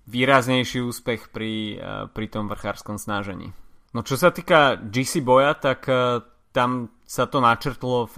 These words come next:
etape číslo tri, e, kde sa prezliekol do dresu vedúceho jazdca Thibaut Pinot. A dá sa povedať, že to vedenie si udržal až do konca.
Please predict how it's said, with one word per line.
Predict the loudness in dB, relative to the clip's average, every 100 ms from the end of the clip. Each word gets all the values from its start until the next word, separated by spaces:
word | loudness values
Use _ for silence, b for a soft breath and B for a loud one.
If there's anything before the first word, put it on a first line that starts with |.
| -10
etape | -6 -4 -4 -6
číslo | -8 -8 -6 -6
tri, | -4 -2 -4
e, | -6 B B B B B -8 -4 -2 0 -2
kde | -6 -8 -6
sa | 0 2 2 0
prezliekol | -6 -4 -4 -2 -4 -4 -4 -2
do | -2 0 -2
dresu | -4 -8 -8 -6
vedúceho | -6 -8 -8 -6
jazdca | -4 -6 -8 -8
Thibaut | -4 -2 -2
Pinot. | -2 -2 -2 -4 -10 b b b b b -16 -10
A | -6 -6 -6 -6 -6
dá | -6 -6
sa | -8
povedať, | -4 -2 -4
že | -6 -10 -16 _ _ _ -20 -8
to | -2
vedenie | 2 4 4 4 2
si | 0 0 0 -2
udržal | -4 -6 -2 2 4 4 2 -2 -8 -16 _ -2
až | 0 0
do | -2 -4
konca. | -2 -2 2 4 2